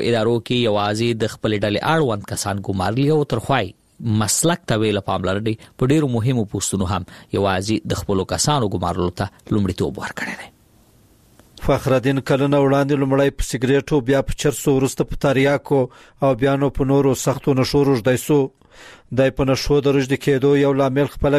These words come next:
Speaker 2: بیکاري ګڼي، خو اوس یې نشه بیرته پرېښې ده. فخر الدین وایي هر کله چې ځوانان بیکاره کېږي، نو بیا نشو ته مخه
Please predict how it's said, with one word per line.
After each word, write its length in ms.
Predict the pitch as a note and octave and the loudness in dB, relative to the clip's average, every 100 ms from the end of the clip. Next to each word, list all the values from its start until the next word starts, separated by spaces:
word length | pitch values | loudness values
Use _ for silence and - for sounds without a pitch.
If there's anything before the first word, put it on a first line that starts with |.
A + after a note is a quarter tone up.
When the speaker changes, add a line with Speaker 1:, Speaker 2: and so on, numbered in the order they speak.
| B2+ | 0
Speaker 2:
بیکاري 440 | C3 - C3+ C#3+ C3 | -2 0 0 0 2
ګڼي، 240 | C3+ C#3 C3 - - - | 2 2 0 -8 -20 -12
خو 100 | - | 0
اوس 280 | C#3 B2+ C3+ D3+ | 2 2 2 0
یې 80 | C3 | 0
نشه 200 | B2+ - A#2+ | 0 0 0
بیرته 280 | C#3 B2+ C3+ - | 0 0 -4 0
پرېښې 420 | C#3+ C3 - C3+ A2+ | 2 2 2 0 2
ده. 100 | C#3 B2+ - - - - - - | 0 -2 -6 -20 -20 -20 -16 -2
فخر 280 | C#3 C#3 C3 | -2 2 2
الدین 180 | B2+ C3+ | 2 2
وایي 300 | C#3 C#3 C#3 C#3 | 4 4 2 2
هر 120 | C3+ - | 0 0
کله 160 | C#3 - | 0 0
چې 140 | C3+ | -2
ځوانان 360 | C3 C3 C#3 C3+ | 0 2 2 2
بیکاره 400 | C#3 C3 C3+ B2+ A#2+ | 0 0 0 0 0
کېږي، 360 | C#3 C#3 B2 D3 C#3 - _ - | 0 0 2 0 0 -8 _ -2
نو 120 | B2+ A#2+ | 0 2
بیا 120 | C#3 B2+ | 2 0
نشو 280 | - C3+ | 0 0
ته 120 | B2 C3+ | 0 0
مخه 220 | C3+ - | 0 -2